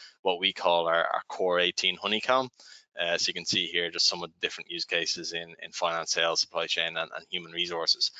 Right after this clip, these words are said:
And actually, um, if we actually drill down on some of these particular use cases like sales and operations planning, um, we also have multiple use cases within, within those as well. So really, if, if you're struggling with a,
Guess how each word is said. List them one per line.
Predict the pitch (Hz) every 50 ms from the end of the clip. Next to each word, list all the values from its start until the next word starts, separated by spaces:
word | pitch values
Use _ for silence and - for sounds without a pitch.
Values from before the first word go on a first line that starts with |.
| - - -
And | 101 101
actually, | 104 - - - - 92 90 85 - _ - -
um, | 87 85 85 85 85 85 82 85 85 85 85 -
if | - - -
we | 104
actually | 95 90 - - 90
drill | 85 - 101 92 87
down | 87 92 92 95 98 95
on | 90 85 82
some | - - 90 85
of | 82
these | 87 92 98 98 92
particular | - - - 87 - - 85 82
use | 82 85 85 -
cases | - - 82 82 78 - - - -
like | - 85 82 82 -
sales | - 92 87 82 82
and | 85
operations | 82 80 - 87 85 87 90 85 - - 80 -
planning, | - - 82 82 80 80 82 80 - _ - - - - - _ _ - -
um, | 85 82 82 82 82 82 80 82 80 85
we | 87 85
also | 85 82 - 87 80
have | 80 80 80 82 80 - -
multiple | 101 92 92 90 - - 82 85
use | 85 85 82 78
cases | - - 82 80 80 - - 82 78 - -
within, | 80 80 80 82 82 80 80 80 80 _ _ - _ _ _ _
within | 87 85 82 85 82 82 80
those | 80 80 82 80 78
as | 78 80 85
well. | 82 80 80 80 80 80
So | 78 - - 80 82 82 - - - - - - - -
really, | 95 101 104 104 104 101 98
if, | 95 - - - -
if | - -
you're | 92
struggling | 90 - - 107 101 98 95 92 90 87
with | 87 87 87
a, | 87 87 87 87 87 85